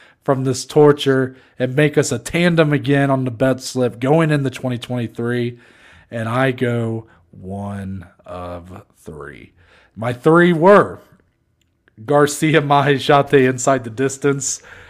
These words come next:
which kinda hurts in hindsight considering that man lost twenty percent of his blood, but, um, you know, fought through it and got a win. Also, Caceres Arosa inside the distance. I felt good about that one.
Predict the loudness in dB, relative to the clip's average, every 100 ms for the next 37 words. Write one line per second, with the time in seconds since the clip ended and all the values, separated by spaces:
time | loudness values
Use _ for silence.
0 | _ _ -14 -10 -8 -6 -4 -2 -2 -2
1 | -8 -4 -2 -2 0 2 2 0 -6 -6
2 | -6 -4 -4 -2 -2 -2 2 4 2 -2
3 | 4 6 8 6 6 4 6 8 8 8
4 | 4 4 8 10 10 8 4 -2 _ -20
5 | _ _ _ -2 0 0 -2 -4 -6 -8
6 | -12 _ _ -18 -16 -16 -6 0 0 0
7 | -2 0 -2 0 2 2 0 0 -4 -14
8 | _ _ _ _ _ _ _ 2 4 4
9 | 2 0 0 6 6 6 6 6 6 6
10 | 2 -2 -2 -6 -8 -8 -12 -8 -8 -6
11 | 0 0 2 0 2 0 0 2 2 2
12 | -2 -4